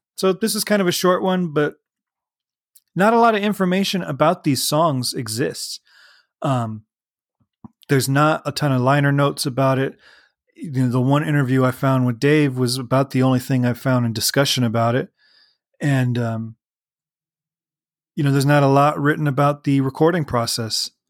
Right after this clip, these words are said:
on these, on, on some of these tunes. And this is one that just, there's not a lot to talk about, really.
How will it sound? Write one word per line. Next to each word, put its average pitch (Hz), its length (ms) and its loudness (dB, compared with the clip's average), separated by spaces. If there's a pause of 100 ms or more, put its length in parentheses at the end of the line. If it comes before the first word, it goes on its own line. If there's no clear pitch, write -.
(540)
on 127 140 2
these, 117 300 -2 (220)
on, 123 360 -2
on 127 160 -2
some 127 200 0
of 117 80 0
these 110 160 -2
tunes. 113 320 -2
And 117 120 0
this 127 160 -2
is 131 140 -2
one 139 260 2
that 135 80 2
just, 131 320 -2
there's 131 140 0
not 131 180 2
a 139 40 2
lot 139 180 2
to - 60 -14
talk - 280 -4
about, 113 260 -4
really. 139 280 -4